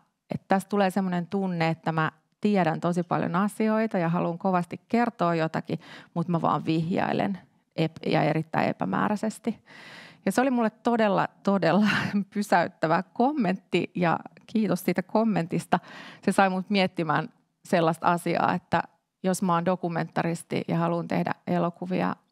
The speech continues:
vaikeista asioista, niin mun täytyy osata itse ikään kuin puhua ja sanottaa ja myös ehkä jo-, jollain tavalla kuvittaa niitä asioita. Et mun täytyy pystyä jonkinlaiseen suoruuteen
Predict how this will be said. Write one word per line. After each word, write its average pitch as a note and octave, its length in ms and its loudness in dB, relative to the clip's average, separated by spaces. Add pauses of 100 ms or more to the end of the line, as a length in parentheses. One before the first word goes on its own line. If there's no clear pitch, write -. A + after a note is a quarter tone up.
(640)
vaikeista F3 540 -2
asioista, - 640 -4 (180)
niin F3+ 80 -4
mun F3 100 -4
täytyy E3+ 440 0
osata F3+ 440 -4 (760)
itse F3 400 -4 (260)
ikään - 280 -4
kuin - 180 -8 (160)
puhua D#3+ 480 -2 (200)
ja F3+ 80 -4
sanottaa - 760 -2 (420)
ja - 200 -4 (220)
myös F#3+ 260 -8
ehkä - 240 -6
jo-, G3 120 -4 (280)
jollain F3+ 220 -2
tavalla F#3 220 0
kuvittaa F3+ 640 -2 (120)
niitä F3+ 200 -6
asioita. - 540 -2 (500)
Et - 80 -2
mun F#3+ 120 -2
täytyy F3+ 560 0
pystyä - 420 -4
jonkinlaiseen D#3 800 -2
suoruuteen F3+ 920 -2